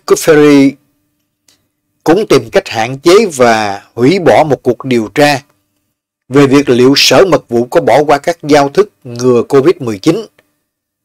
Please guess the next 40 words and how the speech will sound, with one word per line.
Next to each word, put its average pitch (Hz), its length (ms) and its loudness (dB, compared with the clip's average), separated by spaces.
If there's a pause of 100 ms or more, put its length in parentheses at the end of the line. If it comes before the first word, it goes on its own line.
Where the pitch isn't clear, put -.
(120)
bất 208 260 -4
chấp 208 200 0
các - 180 -4
khuyến 214 240 -2
nghị 120 180 -2
từ 117 280 -2
nhân 127 280 -4
viên 131 180 0
của 131 120 -2
ông 127 240 -4
hay 117 120 -12
không. 120 180 -4 (1900)
Văn 156 220 -2
phòng 127 200 0
của 139 80 -2
Joseph 143 320 2 (100)
Cuffari 120 480 0 (880)
đã 156 140 -2
không 185 200 -2
khởi 165 220 2
động 131 180 0
một 139 140 -2
cuộc 131 200 -2
điều 123 220 -2
tra 147 220 0
cụ 123 280 -6
thể 120 180 -4
nào 107 420 -6 (120)
để 131 260 0
điều 127 340 0
tra 131 260 0
Sở 123 280 -2
Mật 117 240 -8
vụ 107 240 -6 (720)
vào 123 320 2
bất 220 240 -2
kỳ 131 160 0
thời 123 180 -2
điểm 160 260 -2
nào 110 260 -2